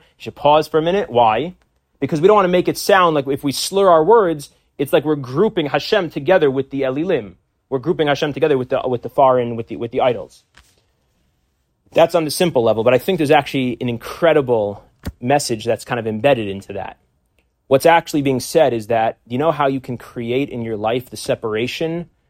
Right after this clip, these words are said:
between Elilim, Elohim Achirim versus V'Hashem Shamayim Asa? How do you create that in your life? How do you create the ability to differentiate between just Vayikhu, just taking and taking and taking,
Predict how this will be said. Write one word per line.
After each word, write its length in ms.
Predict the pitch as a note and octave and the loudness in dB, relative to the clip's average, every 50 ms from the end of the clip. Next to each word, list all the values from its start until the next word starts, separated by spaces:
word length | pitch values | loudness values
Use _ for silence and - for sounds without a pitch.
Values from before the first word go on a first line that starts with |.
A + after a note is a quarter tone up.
| _ _ | _ _
between 460 | - - - - C#3 C3+ B2+ C3 - | -12 -10 -6 -2 -2 0 0 -2 -2
Elilim, 760 | - A#2+ A#2+ A#2 A2+ A2 A2+ B2+ C#3 D3+ E3 E3+ E3+ E3+ - _ - | -2 -4 -4 -2 -4 -2 -2 -2 -2 -2 -4 -6 -8 -10 -12 _ -6
Elohim 280 | A#2 A2+ A#2 A#2+ C3+ C3+ | -4 -2 -2 0 0 0
Achirim 560 | B2 - - C3+ B2 A#2 A#2 C3 D3+ D3+ B2+ | -2 -2 -2 -4 -4 -4 -4 -4 -4 -4 -6
versus 500 | A2 B2 C#3 C#3+ - - C3 A2+ G#2+ G#2+ | -2 0 0 0 0 -2 -6 -6 -6 -6
V'Hashem 380 | A2 G#2+ A2 G#2+ - B2+ A#2+ | -8 -8 -8 -6 -8 -8 -8
Shamayim 400 | A#2+ A#2 - A#2 A2+ A2 A2 G#2+ | -8 -8 -8 -8 -8 -8 -8 -8
Asa? 380 | G2 G2 - - B2 B2+ C#3 C#3+ | -10 -12 -10 -6 -6 -6 -4 -2
How 120 | C3+ C#3+ | 0 0
do 80 | D3 D#3+ | 0 2
you 80 | D#3 C#3+ | 0 -4
create 380 | - - - C3 B2+ C3 B2+ | -4 -2 0 0 0 2 0
that 140 | A2+ G2+ G2 | -2 -4 -4
in 60 | G2+ | -4
your 100 | G#2 G#2 | -8 -6
life? 340 | A2 B2 F#2+ C#2 - - - - _ _ _ _ _ _ _ _ _ | -6 -6 -6 -6 -10 -18 -20 -20 _ _ _ _ _ _ _ _ _
How 240 | - - C#3 D3+ E3 | -2 2 4 4 4
do 80 | E3 | 4
you 120 | D#3+ D#3+ C#3+ | 2 -2 -4
create 360 | - - - D3 D3 C#3 C3 | -4 -2 2 2 2 2 2
the 100 | - B2 | 0 -4
ability 680 | A#2+ A#2 G#2+ G#2+ C#3+ D#3 E3+ D#3+ C3+ A2 G2+ F#2 F2+ - _ _ _ _ - | -4 -4 -2 0 2 4 6 6 4 2 0 -8 -12 -18 _ _ _ _ -10
to 80 | - | -6
differentiate 760 | C3+ A#2+ C3+ - - C3 C3 C#3 D3+ C#3+ - - B2 A#2 A2 - | -4 -4 -4 -4 -2 0 0 0 0 -2 -4 -6 -6 -6 -6 -6
between 360 | A2 - - C3+ C3 B2 A2+ | -10 -10 -6 -6 -4 -4 -6
just 480 | A2 G#2+ G#2+ C#3+ D#3 D#3+ - - - | -6 -2 2 2 2 2 0 -8 -8
Vayikhu, 560 | B2+ A#2+ A2 A2 B2+ C3 - - - F3+ E3 C3+ | -6 -4 -2 -2 -4 -6 -6 -6 -4 -4 -2 0
just 320 | A#2 C3 D3 - - - | 2 2 2 2 0 -4
taking 460 | - D3 D3+ C#3+ - A2+ G2+ G2 G2 _ _ _ - | -2 -2 -2 -2 -4 -8 -8 -8 -12 _ _ _ -12
and 120 | - B2 - | -12 -6 0
taking 420 | - D#3 D#3 D3 C3 A#2+ G#2 G2 | 0 0 0 0 -2 -4 -4 -4
and 120 | G2+ G#2+ | -8 -8
taking, 500 | - - E3 D#3+ - - G2+ F#2+ G2 G2 | -4 -2 -2 -2 -2 -4 -8 -8 -10 -14